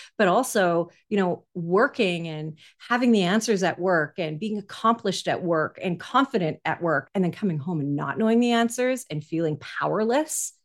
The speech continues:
feeling like nobody listens to me.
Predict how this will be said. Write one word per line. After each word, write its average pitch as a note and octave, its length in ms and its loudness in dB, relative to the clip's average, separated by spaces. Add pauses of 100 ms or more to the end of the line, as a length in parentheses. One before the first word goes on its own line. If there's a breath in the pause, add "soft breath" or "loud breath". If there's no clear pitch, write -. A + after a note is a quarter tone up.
(460)
feeling G3 340 6
like E3 420 2
nobody F3 500 2
listens A#3 420 -2
to C#4 100 -6
me. D#4+ 320 -4